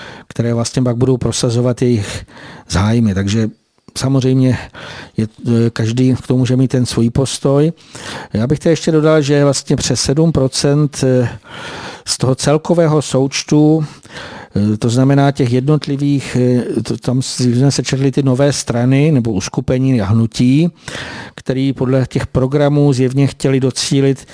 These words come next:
nějaké výraznější změny v uspořádání. Jelikož ale samozřejmě oni kandidovali odděleně, tak ani jedno z těch nových uskupení nezískalo potřebný počet hlasů,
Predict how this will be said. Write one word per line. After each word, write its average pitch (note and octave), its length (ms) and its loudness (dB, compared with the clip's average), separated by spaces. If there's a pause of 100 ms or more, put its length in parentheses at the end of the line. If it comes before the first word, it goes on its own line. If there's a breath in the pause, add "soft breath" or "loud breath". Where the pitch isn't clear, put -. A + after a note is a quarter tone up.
(280 loud breath)
nějaké B2+ 300 0
výraznější C3+ 720 2
změny C3 280 4
v - 80 -6
uspořádání. A2 1040 -2 (1700 loud breath)
Jelikož D3+ 360 0
ale D3 140 2
samozřejmě C#3+ 400 0
oni D3 240 2 (380)
kandidovali C3+ 480 2
odděleně, C#3 760 2 (640 loud breath)
tak A#2+ 180 -6
ani C3+ 180 0
jedno D3 180 2
z - 60 -6
těch C#3+ 180 -2
nových C3+ 360 0
uskupení C#3+ 600 0
nezískalo C3+ 760 0 (100)
potřebný C3+ 500 0
počet C3 340 -2
hlasů, C3 680 0